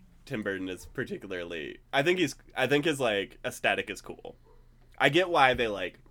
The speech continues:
just basically, like, wanted some Tim Burton property because he had went Beetlejuice, Batman, Edward Scissorhands, Batman Returns. And that's, like, a pretty solid run. Like, where you're just, like, hitting at the box office in a row, like, every time.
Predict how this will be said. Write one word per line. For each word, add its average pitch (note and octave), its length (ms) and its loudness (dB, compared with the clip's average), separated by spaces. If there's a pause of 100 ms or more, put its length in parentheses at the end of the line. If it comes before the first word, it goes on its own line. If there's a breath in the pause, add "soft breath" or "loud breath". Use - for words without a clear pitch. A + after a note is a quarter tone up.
(300)
just A#2 200 -2
basically, G#2+ 360 -2
like, F#2 100 -8
wanted F#2 380 -8
some G#2 100 -6
Tim G2 180 -6
Burton F#2 240 -8
property F#2 560 -4 (200)
because G#2 240 -8
he G#2 40 -2
had G2 80 -4
went F#2 240 -8
Beetlejuice, F#2+ 560 -6
Batman, F2 500 -6
Edward F2+ 280 -8
Scissorhands, F2+ 680 -10
Batman E2 340 -8
Returns. - 540 -14 (540 soft breath)
And G#2+ 140 -8
that's, - 380 -4
like, A#2 300 0 (120)
a A#2 100 0
pretty A2 360 -4
solid F2 400 -4
run. A#1+ 400 -10 (840 soft breath)
Like, A2 160 0
where A2 80 -2
you're G2 140 -4
just, G2 120 -10
like, F2+ 260 -6
hitting B2 320 0
at G2+ 80 -2
the G2 40 -12
box E2+ 260 -10
office F#2 300 -10
in F2+ 140 -8
a F2 80 -8
row, D#2+ 160 -8
like, F2+ 180 -6
every F2+ 240 -8
time. - 320 -14